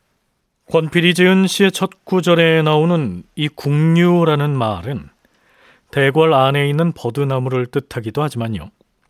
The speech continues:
광해군의 부인의 성이 또한 버들유자의 유씨였기 때문에 권필은 중전을 비롯한 유씨 일족의 권력 전횡을 겨냥하면서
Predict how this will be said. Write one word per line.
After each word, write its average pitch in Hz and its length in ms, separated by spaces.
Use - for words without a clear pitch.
광해군의 160 800
부인의 151 400
성이 131 640
또한 135 400
버들유자의 131 800
유씨였기 123 480
때문에 98 680
권필은 143 680
중전을 196 760
비롯한 139 580
유씨 147 480
일족의 151 520
권력 147 480
전횡을 127 520
겨냥하면서 87 960